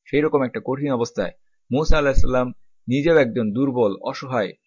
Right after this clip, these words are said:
সদ্যজাত শিশু। মূসা আলাইহিস সালামের মা, তিনিও এক দুর্বল, সদ্য প্রসূতি এক নারী। কিন্তু এতগুলো দুর্বল অবস্থা সত্ত্বেও শুধুমাত্র আল্লাহর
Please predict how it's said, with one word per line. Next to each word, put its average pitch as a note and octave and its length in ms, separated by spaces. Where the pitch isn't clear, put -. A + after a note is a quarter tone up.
সদ্যজাত C#3+ 560
শিশু। - 360
মূসা A2 200
আলাইহিস A2+ 180
সালামের G#2+ 260
মা, A#2 160
তিনিও C3 280
এক A2 200
দুর্বল, A2+ 440
সদ্য B2 400
প্রসূতি D3 380
এক A2 180
নারী। G2+ 320
কিন্তু A2+ 220
এতগুলো E3+ 420
দুর্বল B2+ 480
অবস্থা A2+ 360
সত্ত্বেও C3+ 560
শুধুমাত্র C#3+ 640
আল্লাহর G#2+ 340